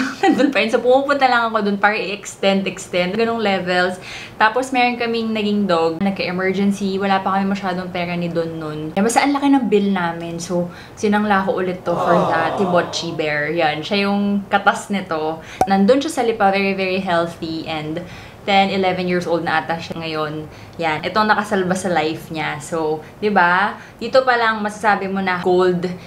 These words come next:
is really an investment. Ito, nung nasa Dubai ako, dun ako nag-start na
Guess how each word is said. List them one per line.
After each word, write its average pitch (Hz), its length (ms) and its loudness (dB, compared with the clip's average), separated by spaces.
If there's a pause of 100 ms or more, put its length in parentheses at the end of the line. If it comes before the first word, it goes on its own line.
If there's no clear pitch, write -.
is 185 160 0
really 185 320 2
an 175 80 4
investment. 147 880 -4
Ito, 277 80 4
nung 294 160 4
nasa 294 160 0
Dubai 220 400 2
ako, 175 240 2
dun 226 160 4
ako 247 160 2
nag-start 190 640 0
na 180 320 0